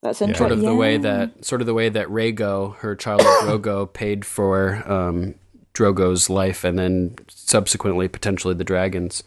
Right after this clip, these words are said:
Speaker 1: I think it's quite interesting from Jon's perspective, because in the book, certainly when he's, uh, falling for Ygritte,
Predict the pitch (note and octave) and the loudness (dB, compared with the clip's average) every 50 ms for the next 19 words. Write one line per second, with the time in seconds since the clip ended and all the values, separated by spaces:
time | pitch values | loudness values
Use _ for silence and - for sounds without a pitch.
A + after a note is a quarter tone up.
0 | _ _ _ _ _ _ _ _ _ _ _ _ _ _ _ _ _ - B3+ - | _ _ _ _ _ _ _ _ _ _ _ _ _ _ _ _ _ -2 0 0
1 | F4 F4+ F#4+ G#4 G#4+ G#4 - - - - F4 D#4 C#4+ C#4 D4 C#4+ C4+ C4 - B3 | 0 0 2 2 0 0 -2 -8 -2 2 2 2 2 2 2 2 2 2 2 0
2 | A#3 - B3 A#3 G#3+ A#3+ B3 C4 C4+ C#4+ C#4+ - C#4 B3+ - - - - - - | 0 2 2 2 4 4 4 4 2 0 -4 -4 -4 -4 -2 0 0 0 0 -2
3 | - A3+ G#3+ G#3+ A3+ A3 - A#3 A3 A#3 A3+ A3 A3 A3 G#3+ - _ - C4+ C#4 | -2 -4 -2 0 0 2 2 2 2 2 2 4 2 2 0 -2 _ -4 -2 -2
4 | - - - - - - C4+ C4 B3+ B3 - A#3 A3 A3 A3 G#3+ G#3 A3 G#3+ G#3 | -2 -4 -8 -12 -6 -2 0 0 0 0 -2 -2 -2 0 2 2 4 4 4 2
5 | G3+ G3+ - - G#3+ G#3 G#3+ G#3 G3+ G#3 - - - - _ _ _ _ _ _ | 2 0 -2 -2 0 0 0 0 -2 -4 -8 -12 -14 -16 _ _ _ _ _ _
6 | _ _ _ _ _ _ - G#3 G#3+ G#3 G3+ G#3 - - - - - A#3 A3 A3+ | _ _ _ _ _ _ 2 4 6 6 4 4 0 -2 -6 -4 0 4 4 4
7 | A3+ A3+ G#3+ - G#3 - - A3 A#3 A3+ - G3+ F#3+ - - - | 4 2 0 -2 -6 -4 -2 -2 -2 -2 -2 -2 -4 -4 -6 -8